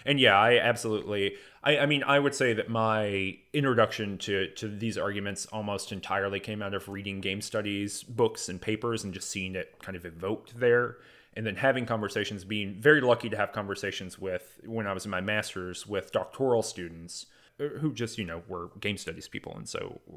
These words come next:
were chatting about it. So that was kind of my introduction to it. Uh, you know, I think I've said before, other than kind of self-directed reading, I didn't have any undergraduate, um,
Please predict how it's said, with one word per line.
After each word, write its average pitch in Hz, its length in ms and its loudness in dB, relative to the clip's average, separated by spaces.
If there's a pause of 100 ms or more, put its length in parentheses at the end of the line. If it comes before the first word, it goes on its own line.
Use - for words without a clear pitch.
were 110 100 -12
chatting 90 280 -4
about 87 200 -4
it. - 100 -8
So - 80 -8
that 127 100 6
was - 120 0
kind 120 160 0
of 98 80 -2
my 95 300 0 (380)
introduction 110 640 2
to 101 260 -4
it. 87 180 -4 (180)
Uh, 87 100 -10
you 85 120 -6
know, 104 80 -2
I 95 60 0
think 113 180 -4
I've - 100 -6
said 92 160 -4
before, 92 580 -2
other 131 240 4
than 104 300 0
kind 95 160 -8
of 87 80 -8
self-directed 92 640 -2
reading, 87 320 -8
I 87 80 -8
didn't 87 200 -6
have 87 200 -4
any 87 460 -4
undergraduate, 87 840 -8 (480)
um, 82 500 -10